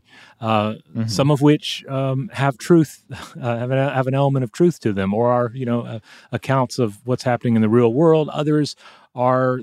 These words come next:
Speaker 1: things that he heard and were passed down and, uh,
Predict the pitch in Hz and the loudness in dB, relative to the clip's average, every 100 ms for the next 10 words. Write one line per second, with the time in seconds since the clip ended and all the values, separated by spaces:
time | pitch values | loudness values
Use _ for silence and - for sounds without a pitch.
0 | 104 127 123 120 107 110 101 107 110 107 | -6 -2 0 0 0 -4 -4 -10 -8 -4
1 | 107 101 101 101 98 98 110 104 - 104 | -2 0 -2 -2 -4 -4 -6 -6 -4 -2
2 | 98 98 98 92 90 - - - _ 101 | 0 0 0 -2 -8 -10 -20 -20 _ -10
3 | 95 | -8